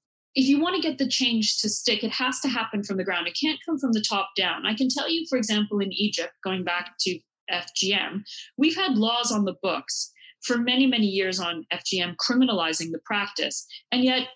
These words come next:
there have been only a handful of prosecutions. Uh,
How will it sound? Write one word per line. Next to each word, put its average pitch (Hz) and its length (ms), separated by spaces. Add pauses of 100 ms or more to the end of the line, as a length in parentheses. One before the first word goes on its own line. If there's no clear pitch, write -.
(140)
there 269 140
have 262 180
been 277 260
only 262 300
a 226 80 (100)
handful 247 440
of 180 120
prosecutions. - 960 (400)
Uh, 165 720